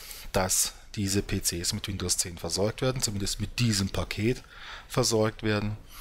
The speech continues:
Eine Shop Policy würde mir theoretisch ermöglichen, selbst ein Betriebssystem im Software Shop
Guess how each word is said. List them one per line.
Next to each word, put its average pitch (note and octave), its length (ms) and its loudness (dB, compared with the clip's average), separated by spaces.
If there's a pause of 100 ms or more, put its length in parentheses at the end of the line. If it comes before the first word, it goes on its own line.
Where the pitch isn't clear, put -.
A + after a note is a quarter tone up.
(540)
Eine G#2+ 240 6
Shop - 480 2
Policy C3+ 680 2 (480)
würde A#2 260 4
mir A2 200 4
theoretisch G#2 640 2
ermöglichen, G#2+ 800 2 (140)
selbst - 880 4
ein G#2+ 340 -2 (220)
Betriebssystem G2 960 -2 (440)
im A#2 320 6
Software F#2 540 2
Shop - 360 2